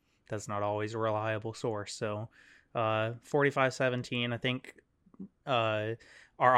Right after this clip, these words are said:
offense will probably go three and out a few times and force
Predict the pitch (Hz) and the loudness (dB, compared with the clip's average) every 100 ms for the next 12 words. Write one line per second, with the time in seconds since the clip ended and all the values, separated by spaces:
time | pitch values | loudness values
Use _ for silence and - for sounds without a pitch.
0 | 123 123 127 123 113 117 120 113 117 117 | 10 8 2 4 4 6 4 4 4 2
1 | 117 - 123 117 110 110 113 113 110 117 | 0 2 2 2 2 0 0 -2 -2 -2
2 | 110 110 113 - 117 107 107 104 - - | -2 -2 -4 -6 -6 -4 -4 -4 -6 -4
3 | 110 110 - | -2 -4 -8